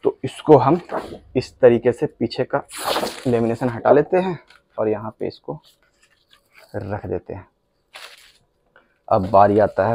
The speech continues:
frame घुमाने का। तो ये रहा अपना frame, इस फ्रेम में हम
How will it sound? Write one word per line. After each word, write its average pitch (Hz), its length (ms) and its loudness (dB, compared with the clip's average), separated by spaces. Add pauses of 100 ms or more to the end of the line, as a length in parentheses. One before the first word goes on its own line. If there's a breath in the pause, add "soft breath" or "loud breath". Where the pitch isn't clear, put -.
(1080)
frame 123 320 0
घुमाने 90 380 -10
का। - 200 -18 (720 soft breath)
तो - 220 -2
ये 120 180 6
रहा 110 260 0
अपना 104 360 -6 (180)
frame, 147 260 2 (880)
इस - 180 -16
फ्रेम 120 340 0
में 110 160 0
हम 110 240 -8